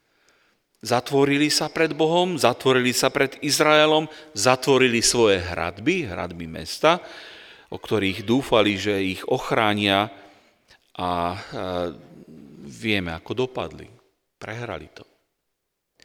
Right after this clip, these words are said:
Aj my niekedy zatvárame tie hradby nášho mesta. Tie svoje hradby a myslíme si: "No, nikto ma nemôže tu poraziť, e, ja som ten najlepší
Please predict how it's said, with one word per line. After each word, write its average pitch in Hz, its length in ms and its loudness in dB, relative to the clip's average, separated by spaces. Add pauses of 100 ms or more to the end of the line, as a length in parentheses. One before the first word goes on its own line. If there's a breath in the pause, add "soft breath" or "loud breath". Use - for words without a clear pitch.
(320 loud breath)
Aj 110 100 4
my 143 300 6
niekedy 104 320 0
zatvárame 101 720 2
tie 95 160 0
hradby 98 480 0
nášho 92 400 -4
mesta. 85 480 -8 (800 loud breath)
Tie 101 320 2
svoje 135 480 6
hradby 107 720 2 (400 loud breath)
a 90 320 2
myslíme 110 560 2
si: 107 400 2
"No, 107 400 -2
nikto 113 560 0
ma 87 160 0
nemôže 92 480 -4
tu - 160 -12
poraziť, 95 720 2
e, - 40 -20 (680 loud breath)
ja 85 80 -8
som 92 240 -4
ten 87 160 -6
najlepší 95 640 0